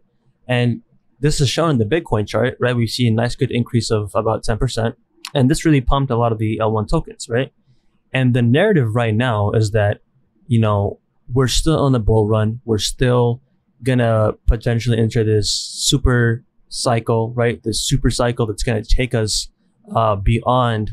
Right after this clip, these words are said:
what we've seen in the past, right? These past cycles. And we're really gonna hit this, these higher highs, right? But the truth of the matter is in the lo-, in the long-term scale, right? And you,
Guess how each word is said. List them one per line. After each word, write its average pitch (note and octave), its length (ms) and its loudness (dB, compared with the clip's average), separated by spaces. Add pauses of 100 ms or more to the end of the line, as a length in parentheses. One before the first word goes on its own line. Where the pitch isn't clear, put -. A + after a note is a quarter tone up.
what A2+ 160 -2
we've G#2+ 120 -4
seen A2 460 -2 (440)
in A#2 120 2
the G#2 120 0
past, - 520 0
right? A2+ 320 0
These A2 200 -4
past C3+ 280 2
cycles. G#2 460 -4 (280)
And A2+ 160 2
we're A2+ 120 4
really A#2+ 200 4
gonna A2+ 160 2
hit G#2 360 0
this, G#2+ 480 0
these A2 180 -2
higher A2 240 -2
highs, B2 460 -4
right? B2+ 260 -2 (260)
But C#3 140 0
the C3+ 80 2
truth A#3 300 0
of F3+ 80 0
the C3 80 -2
matter G#2 360 0
is G#2+ 140 0
in A2 80 0
the G#2+ 80 2
lo-, A2+ 260 0
in A#2 120 2
the A2 80 2
long-term C3 500 0
scale, G#2+ 480 -2
right? A2 220 0
And A2 120 0
you, A2+ 220 -2